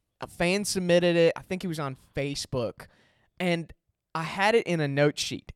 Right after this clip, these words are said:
for probably two to three weeks, if not longer, 'cause I'm like, "Ah, I don't know, there's better questions to ask."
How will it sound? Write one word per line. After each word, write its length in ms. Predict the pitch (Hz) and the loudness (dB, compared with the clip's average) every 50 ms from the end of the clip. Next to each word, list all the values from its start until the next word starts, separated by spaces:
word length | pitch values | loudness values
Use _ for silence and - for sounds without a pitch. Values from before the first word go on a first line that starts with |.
| _ _ _ | _ _ _
for 160 | - - 165 | -8 -6 -6
probably 720 | 143 - 175 160 160 160 160 147 143 143 143 139 135 139 - _ _ _ - | -4 -2 0 0 2 2 0 0 0 0 0 0 -2 -6 -10 _ _ _ -12
two 500 | - - - 190 202 202 202 208 202 185 | -10 -8 -6 -4 -4 -4 -4 -6 -6 -8
to 80 | 165 - - _ | -10 -14 -14 _
three 240 | - 175 180 185 185 | -6 -4 -2 -2 -2
weeks, 460 | 165 147 123 - - - - - - - _ _ _ _ _ _ _ _ _ - | -2 -4 -8 -8 -10 -10 -10 -10 -12 -14 _ _ _ _ _ _ _ _ _ 0
if 200 | 170 202 208 - | 0 0 2 4
not 220 | 214 214 214 185 | 4 6 6 6
longer, 400 | 190 190 175 160 143 113 104 82 - _ - | 8 6 6 6 4 0 -8 -14 -16 _ -14
'cause 120 | - 175 | -8 -6
I'm 80 | 170 170 | -4 -4
like, 160 | 165 160 156 | -2 -2 -2
"Ah, 540 | 175 226 233 240 233 240 240 226 226 226 202 - | -4 -4 -2 -4 -4 -2 -2 -2 -2 -2 -4 -4
I 80 | - 202 | -6 -8
don't 120 | 214 214 | -6 -2
know, 160 | 202 202 208 | -2 -2 0
there's 180 | 202 190 185 165 | -2 -4 -6 -4
better 260 | 151 175 190 190 190 | -2 0 0 0 -2
questions 600 | - - 196 196 196 190 - - 196 190 190 175 - | -4 -2 -2 0 0 0 -2 -6 -6 -6 -6 -4 -2
to 100 | 196 - | 0 0
ask." 400 | 208 196 196 196 196 196 - - | 2 2 2 2 0 -2 -6 -12